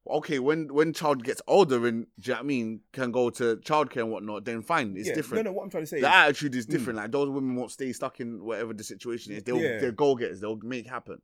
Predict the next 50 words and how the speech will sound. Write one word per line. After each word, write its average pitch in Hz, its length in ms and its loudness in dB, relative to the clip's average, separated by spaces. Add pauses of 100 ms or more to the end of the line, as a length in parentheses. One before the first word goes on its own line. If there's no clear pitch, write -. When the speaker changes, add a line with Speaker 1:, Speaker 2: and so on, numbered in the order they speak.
(120)
Speaker 2:
What 131 160 -4
I'm 175 80 -8
trying, 160 180 -10
no, 156 120 -2
what 151 140 -2
I 185 60 0
was 170 80 -2
trying 139 140 -8
to 123 40 -8
get 120 120 -6
at 104 80 -6
is 98 100 -12
not 170 240 -6
even, 156 340 -8
so 143 200 -6
yeah, 170 160 -2 (100)
the 110 80 -8
guys 208 300 -2
that 135 160 -8
walk 139 200 -8
away, 113 180 -6
yes, 101 500 -8
those 139 200 -4
women, 120 240 -6
their 110 120 -6
lives 113 260 -6
are 104 220 -10
on 95 140 -10
hold. 95 360 -12
I, 104 300 -6
I, 104 80 -8 (100)
I 110 80 -6
get 127 160 -2
it. - 140 -6 (120)
You 104 120 -8
know, 101 80 -4
Speaker 1:
Mm. 92 60 -6
Speaker 2:
they're 107 100 -4
left 117 240 -6 (240)
carrying 113 260 -6
the 104 80 -10
bag 107 220 -6
or 104 60 -6
whatever, 104 280 -8
and 101 100 -6
they've 101 120 -8
gotta 95 180 -12
do 98 160 -12
their 92 100 -12
thing. 92 260 -14